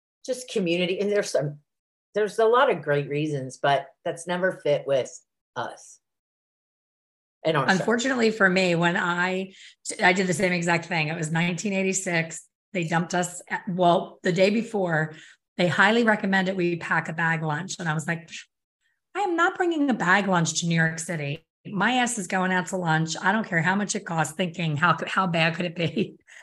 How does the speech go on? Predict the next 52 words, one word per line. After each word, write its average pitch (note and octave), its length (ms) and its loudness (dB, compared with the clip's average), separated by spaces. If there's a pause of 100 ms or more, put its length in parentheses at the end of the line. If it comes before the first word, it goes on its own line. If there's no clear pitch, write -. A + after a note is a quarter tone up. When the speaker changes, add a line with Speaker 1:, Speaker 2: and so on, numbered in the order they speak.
(240)
Speaker 2:
And G#3+ 100 8
my G#3 160 6
girlfriend G3+ 340 6
and F#3+ 80 4
I F3+ 140 6
were F3+ 100 2
like, E3 300 2 (180)
"Okay, F3 360 4
it's F3 160 0
bad." F3 420 -2
Like, F#3 180 2
I F#3+ 100 0
think, F#3 260 0
I - 80 2
think A3 260 -2
the F#3+ 80 -4
burger F#3+ 600 4
in F#3+ 180 -4
nineteen F3+ 360 -4
eighty-six E3+ 540 -4
was D3+ 180 -4
fifteen E3 540 -2
dollars, E3+ 580 0 (120)
Speaker 1:
Right. B3 260 8
Speaker 2:
and F3 80 4
our E3+ 160 6
Speaker 1:
Right. E3+ 200 8
Speaker 2:
burgers E3 260 2
here E3+ 180 2
were, E3 80 2
like, D#3 200 2
four E3+ 260 0
dollars. G3 560 2
So G3 80 0
it C4 80 10
Speaker 1:
Yeah. A#3+ 160 10
Speaker 2:
was G3 320 2 (180)
really G#3+ 320 2
bad. A3 300 4
I - 20 2
was G3+ 100 -2
like, G#3+ 200 0
"Oh, C#4 160 4
this A#3 220 -2
is G#3 100 -4
why E3+ 180 0
they D#3+ 140 0
said D#3+ 260 -4
to E3 80 -16
pack D#3 240 -2
a D#3+ 40 -8
lunch." D#3+ 280 -8